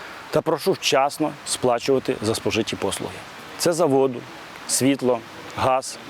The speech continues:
тепло у домівках. Це за прибрані вулиці та своєчасний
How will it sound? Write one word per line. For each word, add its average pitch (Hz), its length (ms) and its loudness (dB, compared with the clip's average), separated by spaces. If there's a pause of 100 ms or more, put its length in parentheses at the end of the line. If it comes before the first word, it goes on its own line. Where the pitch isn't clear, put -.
(220)
тепло 135 300 4
у 160 100 8
домівках. 123 500 2 (440)
Це 143 100 4
за 139 120 4
прибрані 190 480 4
вулиці 131 520 2 (340)
та 139 100 0
своєчасний 147 760 2